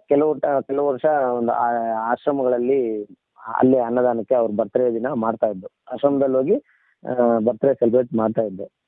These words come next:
ಕಾರಣಾಂತರಗಳಿಂದ ಒಂದು ನಾಲ್ಕೈದು ವರ್ಷದಿಂದ ಮಾಡಕ್ ಆಗ್ಲಿಲ್ಲ ಆತ-, ಅದನ್ನ. ಅದು ಈಗ ಈ ತರ ಹೋಗೋಣ ಅಂತೇಳಿ ಅವ್ರಿಗೂನು ಅದನ್ನೇ ಹೇಳ್ದೆ, ಇದನ್ನ ನೀನು ಕಲ್ತ್ಕೊಳಪ್ಪ, ಸರಿ ಇರುತ್ತೆ ಅಂತ ಹೇಳಿ ಹೇಳಿದ್ರು ಸ್ವಾಮಿ. ಅದೇ, ಅದೇ ರೀತಿ ಅವರು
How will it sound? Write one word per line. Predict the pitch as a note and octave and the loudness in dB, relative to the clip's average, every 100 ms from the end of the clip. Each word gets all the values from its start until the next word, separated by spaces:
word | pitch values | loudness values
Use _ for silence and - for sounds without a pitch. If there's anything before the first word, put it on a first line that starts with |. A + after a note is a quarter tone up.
| _ _ - | _ _ -6
ಕಾರಣಾಂತರಗಳಿಂದ | A#2 C#3 D#3+ D#3 C#3+ D3 C#3+ | 0 2 2 0 0 0 2
ಒಂದು | D3+ D3 C3 | 2 2 2
ನಾಲ್ಕೈದು | B2 B2+ B2+ A#2+ | 2 2 2 2
ವರ್ಷದಿಂದ | A2+ C3 C3+ | 0 -2 -2
ಮಾಡಕ್ | A2+ A#2+ - | 0 -2 0
ಆಗ್ಲಿಲ್ಲ | A2+ A2+ A#2+ G#2 G#2+ - A2+ | 0 2 2 2 -2 -4 -10
ಆತ-, | G2+ - | -2 -2
ಅದನ್ನ. | B2+ A2+ G#2+ - - - - | 0 0 0 -4 -14 -20 -6
ಅದು | C#3+ D#3+ | 0 2
ಈಗ | C#3+ E3+ E3 | 4 4 4
ಈ | D3 E3+ | 4 2
ತರ | E3+ E3 | 4 4
ಹೋಗೋಣ | D#3+ C#3+ C#3+ C#3 | 4 2 2 2
ಅಂತೇಳಿ | C3+ C#3 D#3+ | 2 4 4
ಅವ್ರಿಗೂನು | C3+ C#3+ D3 D3+ C#3+ | 4 4 4 4 4
ಅದನ್ನೇ | A#2 B2+ B2+ | 4 4 4
ಹೇಳ್ದೆ, | A2+ G#2+ G2+ _ _ _ _ - | 4 2 -4 _ _ _ _ 0
ಇದನ್ನ | D3 D#3+ | 2 2
ನೀನು | D3+ C#3 | 2 2
ಕಲ್ತ್ಕೊಳಪ್ಪ, | B2 C3+ C3+ E3 C3+ G2+ A2+ A2+ G2 _ _ _ _ _ _ _ _ - | 2 0 2 2 2 0 -2 -2 -6 _ _ _ _ _ _ _ _ 0
ಸರಿ | C3 C3+ B2 | 2 4 4
ಇರುತ್ತೆ | G#2+ - A2 G2+ - - - | 2 0 0 0 -4 -6 -8
ಅಂತ | A#2+ A2 | 0 2
ಹೇಳಿ | A#2 B2 C#3+ A2+ G2+ | 2 0 0 -2 -6
ಹೇಳಿದ್ರು | A#2 B2+ A#2+ A2 G2 | -6 -2 0 0 -2
ಸ್ವಾಮಿ. | - F2+ - _ _ _ _ _ _ _ | -4 -6 -8 _ _ _ _ _ _ _
ಅದೇ, | C#3 D3 | -2 0
ಅದೇ | D3+ - B2+ C#3+ | 0 -2 0 2
ರೀತಿ | B2+ A#2 D3 | 0 0 0
ಅವರು | A#2 G#2 G2 F#2+ F#2 | 0 -2 -4 -6 -12